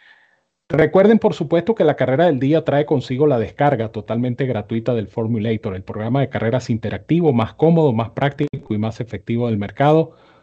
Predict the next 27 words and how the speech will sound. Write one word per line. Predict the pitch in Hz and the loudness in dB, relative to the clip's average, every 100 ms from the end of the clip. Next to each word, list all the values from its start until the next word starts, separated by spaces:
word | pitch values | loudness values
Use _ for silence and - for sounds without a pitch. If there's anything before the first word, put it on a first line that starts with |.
| _ - | _ 0
Una | 185 214 | 2 4
cortesía | 196 170 151 - 175 165 | 2 2 0 2 2 4
de | 160 | 4
la | 151 | 2
autoridad | 143 139 127 120 123 | -2 -2 -2 -2 -2
del | 123 | -2
hipismo | 101 113 110 110 | -4 -4 -2 -4
en | 101 | -4
Norteamérica, | 107 - 107 135 143 139 131 | -6 -6 -2 0 0 0 0
el | 127 107 | -2 -8
Daily | 101 107 110 110 | -4 -4 -2 -4
Racing | 101 101 95 - 104 | -6 -8 -8 -8 -6
Form. | - 156 113 78 - | 2 2 2 -4 -12
Y | 104 | -8
hablando | 95 123 160 120 | -4 0 2 0
precisamente | 113 98 107 - 110 113 117 | -2 -8 -8 -6 -4 -4 -2
del | 110 | -4
Formulator, | 101 123 127 151 165 165 165 165 _ _ _ _ _ | -4 -4 0 2 2 2 -2 -2 _ _ _ _ _
les | - 175 | -2 0
recuerdo | 175 180 139 151 160 | 2 2 2 2 -2
que | - | -4
quedan | 110 120 123 | -2 -2 -2
pocos | 135 131 117 | -4 -4 -2
días | 127 131 | 0 0
de | 127 | -2
la | 101 - | -4 -4
promoción | 120 127 123 117 113 123 123 | -4 -2 -4 -4 -2 -4 -8